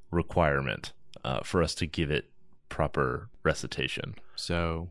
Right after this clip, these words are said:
Speaker 2: we're gonna take a little more time with that.
Speaker 1: Yeah, we're gonna save that for episode one hundred.
Speaker 2: Is that coming up?
Speaker 1: It's dangerously close.
Speaker 2: <laughs>
Speaker 1: Frighteningly close.
Speaker 2: Uh-oh.
Speaker 1: Um, so, James, we will get to it in just a few short weeks. But today, uh, I will read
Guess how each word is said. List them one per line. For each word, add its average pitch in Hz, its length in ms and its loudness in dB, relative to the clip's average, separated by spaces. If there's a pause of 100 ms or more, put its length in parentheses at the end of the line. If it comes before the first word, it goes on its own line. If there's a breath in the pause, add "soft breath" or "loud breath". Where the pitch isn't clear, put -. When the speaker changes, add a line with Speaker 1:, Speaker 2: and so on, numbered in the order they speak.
Speaker 2:
we're 95 160 -2
gonna 90 420 2
take 135 160 4
a 147 60 10
little 156 200 10
more 180 140 10
time 98 220 6
with 85 120 2
that. - 280 -6
Speaker 1:
Yeah, 55 240 4
we're 92 120 4
gonna 117 120 8
save 110 220 8
that 85 140 8
for 71 120 4
episode 67 340 2
one 60 180 0
hundred. - 440 -6 (840)
Speaker 2:
Is 131 80 4
that 202 160 8
coming 214 260 10
up? 208 240 4 (220)
Speaker 1:
It's - 380 4 (400)
dangerously 98 540 8
close. 76 400 4
Speaker 2:
<laughs> - 340 8 (180)
Speaker 1:
Frighteningly 85 540 8
close. - 280 6
Speaker 2:
Uh-oh. 87 840 4
Speaker 1:
Um, 76 120 -2 (400)
so, - 160 6
James, 123 320 10
we 131 160 12
will 185 120 12
get 131 180 10
to 87 160 10
it 73 280 6
in 90 160 6
just - 260 6
a - 20 -2
few 87 140 2
short 78 260 4
weeks. 71 340 -2
But 80 220 0
today, 98 840 6
uh, 87 240 6
I 95 120 8
will 95 180 8
read 85 460 2